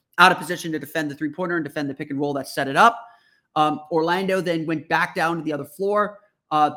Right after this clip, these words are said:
they got, uh, uh, wh-, they got, they set Wendell Carter up for a post-up on DeAndre Ayton, which was not a good idea. Carter missed his jumper. Bamba had his putback blocked by Ayton.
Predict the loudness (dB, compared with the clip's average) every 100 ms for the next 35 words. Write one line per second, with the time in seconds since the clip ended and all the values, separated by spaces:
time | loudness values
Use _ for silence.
0 | -2 -4 0 2 0 -2 -2 0 0 -4
1 | -12 _ _ -6 -4 -2 -4 -8 -8 -8
2 | -8 -6 0 0 0 -4 -4 -4 -2 -2
3 | -4 -4 -4 -2 -2 -4 -6 -6 -8 -8
4 | -8 -6 -6 -6 -6 -6 -6 -8 -8 -10
5 | -12 -18 -4 0 0 0 -2 0 -2 -2
6 | -4 -10 _ _ _ _ 0 2 2 0
7 | -2 -2 -4 -4 -2 -2 0 -2 -4 -10
8 | _ 2 6 6 6 2 0 0 -4 -4
9 | -6 -4 4 4 4 -2 2 2 2 -2
10 | -2 -2 -4 -6 -10